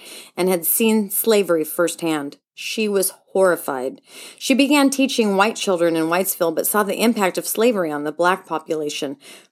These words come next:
particularly the young black girls. Myrtilla asked for permission to teach young black girls, but was denied by the Whitesville School Board. She wrote home to her family about the unjust, unnatural,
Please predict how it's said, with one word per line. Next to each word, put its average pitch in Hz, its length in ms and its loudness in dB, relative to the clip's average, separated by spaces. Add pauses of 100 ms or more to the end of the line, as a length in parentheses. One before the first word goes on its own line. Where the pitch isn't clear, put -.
particularly 185 760 2
the 175 160 -2
young 165 280 0
black 165 300 0
girls. 175 560 0 (640)
Myrtilla 220 440 2
asked 165 260 0
for 254 100 0
permission 214 460 2
to 180 120 -2
teach - 360 -4
young 165 180 0
black 156 240 -4
girls, 160 360 0
but - 160 -6
was 170 160 0
denied 190 500 0
by 147 120 0
the 147 120 0
Whitesville 147 400 -2
School 220 200 4
Board. 147 380 0 (840)
She - 180 -2
wrote 269 240 2
home 233 260 2
to 262 120 0
her 262 80 4
family 190 400 0
about 180 260 0
the 190 180 -6
unjust, 196 600 2
unnatural, 185 720 -2